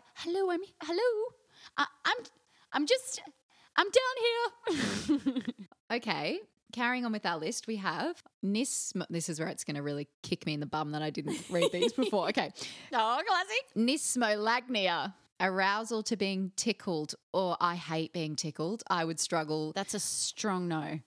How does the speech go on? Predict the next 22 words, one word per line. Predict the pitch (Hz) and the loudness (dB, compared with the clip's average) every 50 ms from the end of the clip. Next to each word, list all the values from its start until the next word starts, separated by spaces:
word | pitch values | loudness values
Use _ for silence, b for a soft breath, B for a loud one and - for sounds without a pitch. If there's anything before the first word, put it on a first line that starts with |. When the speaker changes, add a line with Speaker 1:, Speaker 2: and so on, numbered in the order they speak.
| _ - - | _ -2 0
Speaker 2:
That | 175 160 131 | 2 2 2
would | 202 180 160 | 0 -2 0
not | 185 185 175 165 123 | 0 0 0 2 2
work | 170 165 156 - - | 2 2 0 0 -2
for | - 185 | -6 -4
me. | 160 156 151 147 151 151 165 165 _ - - | -2 0 0 0 -2 -2 -4 -6 _ -6 -4
I'm | 180 180 | -2 -2
sorry. | - - - 165 156 156 - - | 0 0 0 0 0 0 -2 2
That, | - 180 170 - - _ - | 2 2 2 2 -2 _ -4
I | 185 | -4
couldn't | 185 - - 190 170 170 - | -2 0 -2 -2 -2 -2 -2
be | 165 156 | -4 -4
compatible | 147 - 175 165 180 151 143 151 151 151 151 | -2 -4 -4 -2 -2 -2 -2 -2 -4 -4 -4
with | 151 151 | -4 -4
someone | - 156 151 147 143 147 | -4 -6 -6 -6 -8 -8
with | 151 - | -10 -8
the | - 151 | -10 -10
tickle | - - 143 - - 139 135 143 151 _ | -10 -10 -12 -8 -8 -8 -8 -10 -12 _
fetish. | - - 147 143 147 170 247 320 302 - - - - _ - | -8 -8 -6 -4 -2 -2 -2 -2 -2 -4 -6 -8 -10 _ -10
Speaker 1:
Yeah. | 165 - - - - - _ _ _ _ - | -8 -8 -8 -8 -12 -20 _ _ _ _ 0
Speaker 2:
Lithophilia, | 240 254 277 311 285 - 285 262 233 - - 254 269 294 320 277 196 160 - - - - | 2 2 2 2 2 2 0 0 0 0 0 0 2 2 0 0 0 -2 -2 -4 -2 -2
arousal, | 202 214 226 220 240 269 269 - 302 | 0 0 2 2 2 0 0 0 -2